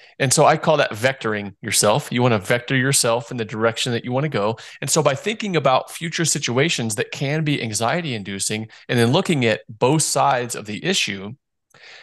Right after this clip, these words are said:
and doing that on a regular basis,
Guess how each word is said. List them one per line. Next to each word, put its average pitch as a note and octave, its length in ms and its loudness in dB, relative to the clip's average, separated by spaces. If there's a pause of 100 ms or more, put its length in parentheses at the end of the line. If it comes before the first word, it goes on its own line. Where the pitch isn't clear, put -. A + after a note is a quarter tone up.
(120)
and B2 160 0
doing E3 300 6
that C3+ 260 2
on A#2 140 2
a G#2+ 80 2
regular A#2+ 480 0
basis, G#2+ 760 -4